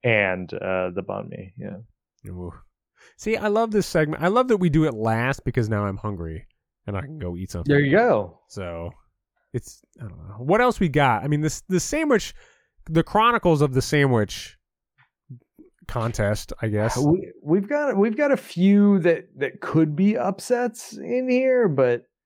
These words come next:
Speaker 2: What do we got left? How about this?
Speaker 1: So there, so there's, there's some good ones and there's some miss-, so-so ones. So we've got the Reuben.
Speaker 2: Okay.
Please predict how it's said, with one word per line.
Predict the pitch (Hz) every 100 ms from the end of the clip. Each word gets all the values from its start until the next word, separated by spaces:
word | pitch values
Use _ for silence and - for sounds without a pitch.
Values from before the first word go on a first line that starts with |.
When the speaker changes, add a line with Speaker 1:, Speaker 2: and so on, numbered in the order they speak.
| _ _ _ _ -
Speaker 2:
What | 190
do |
we | 208
got | 190 165
left? | 139 131 98 -
How | 127
about | 113 98
this? | 95 85 - - - _ _
Speaker 1:
So | - 170
there, | 190 196 156
so | 151
there's, | 175 175 160 -
there's | - 208 226
some | 247 269
good | 285 269
ones | 294 220
and | 208
there's | 202 196
some | 190 175
miss-, | 160 139 -
so-so | 165 135 135
ones. | 107 95 -
So | 139
we've | 147
got | 156 147
the | 139
Reuben. | 127 143 202 233 262 269 262 _ _ -
Speaker 2:
Okay. | 123 139 120 156 170